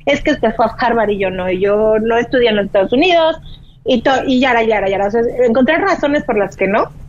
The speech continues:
es, es súper fácil y somos los primeros en hacerlo.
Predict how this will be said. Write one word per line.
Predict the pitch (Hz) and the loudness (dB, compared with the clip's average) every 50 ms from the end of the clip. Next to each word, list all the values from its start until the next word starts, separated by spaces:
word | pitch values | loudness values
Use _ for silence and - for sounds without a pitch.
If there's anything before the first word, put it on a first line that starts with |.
| - - - | -20 -8 -2
es, | 214 220 226 220 220 - | 0 0 0 0 0 0
es | 226 226 220 - | 0 0 0 2
súper | - 269 226 233 220 220 | 0 0 2 2 0 0
fácil | 277 277 277 349 330 302 | -2 0 2 2 2 2
y | 220 | 2
somos | 240 233 240 233 | 0 0 2 0
los | 214 190 | 0 0
primeros | - 202 196 202 202 208 202 | -2 -2 0 0 0 0 0
en | 220 220 | 0 0
hacerlo. | 240 240 302 269 262 233 | 0 0 0 0 0 -2